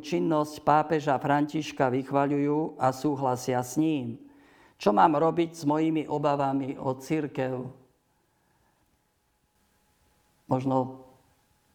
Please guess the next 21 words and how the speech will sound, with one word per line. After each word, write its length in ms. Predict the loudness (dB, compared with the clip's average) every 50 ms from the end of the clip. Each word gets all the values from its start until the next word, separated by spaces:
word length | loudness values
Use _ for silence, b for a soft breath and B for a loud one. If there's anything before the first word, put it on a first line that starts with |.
| _ _ _ _ _ _ _ _ _
si 160 | -10 -8 -4
to 80 | -2 0
mnohí 320 | 0 0 0 0 0 0
myslíte, 720 | 0 -2 -4 -4 -2 -2 -2 -2 -2 -2 -2 -2 -2 -4 -4
čo 160 | -4 -4 -2
bude, 240 | -2 -2 -2 -2 -4
ako 320 | -4 -6 -4 -4 -4 -2
bude 400 | -2 -2 -2 -2 -2 -2 -4 -4 B B B B B B B B B B B B -6
naše 240 | -4 -4 -4 -4 -2
obavy 480 | -2 0 0 0 0 0 0 0 -2
o 80 | -2 -6
cirkev. 640 | -2 -2 -2 -2 0 2 2 4 4 4 2 -2 -4 -6 -10 -18 -20 -20 _ _ _ _ _ _ _ _ _ -6
E, 280 | -2 -2 0 0 -2 -4 -2
chcem 160 | 0 0 2
len 160 | 2 2 2 0
pripomenúť, 640 | -2 0 0 2 2 2 2 2 0 0 -2 -4
že 80 | -4 -2 0 -2
cirkev 400 | 0 0 0 0 2 2 0 0
patrí 320 | -2 -2 -2 -2 -2 -2
Kristovi 640 | -2 -2 -2 -2 -2 -4 -2 0 2 2 2 0 0
a 240 | -2 -4 -6 -6